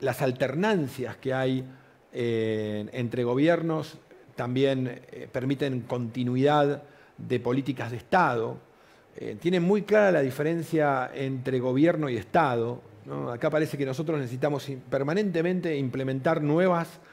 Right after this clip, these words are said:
políticas de gobierno y arrasan con las políticas de Estado, ¿no? Esto de que tenemos gobierno sin, sin Estado. Entonces,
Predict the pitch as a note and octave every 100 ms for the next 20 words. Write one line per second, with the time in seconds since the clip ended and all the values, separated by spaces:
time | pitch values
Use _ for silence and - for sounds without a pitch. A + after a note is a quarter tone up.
0 | - - C3 D3+ D#3 D3+ B2+ B2+ C3+ D#3+
1 | F3 F#3 G3 G3 - - - - B2+ C3
2 | E3+ F3+ E3 C3 B2+ A#2 - C#3+ C#3+ C3
3 | A#2+ A#2 D3 - - - - D3+ - C#3
4 | - B2+ B2+ B2+ C#3+ C3+ C3 - _ -
5 | B2+ C#3+ D3+ D3 B2+ C#3 B2 B2 - -
6 | - - - C#3 B2+ - E3+ B2+ A#2+ B2+
7 | - - - - - D#3 D#3+ C#3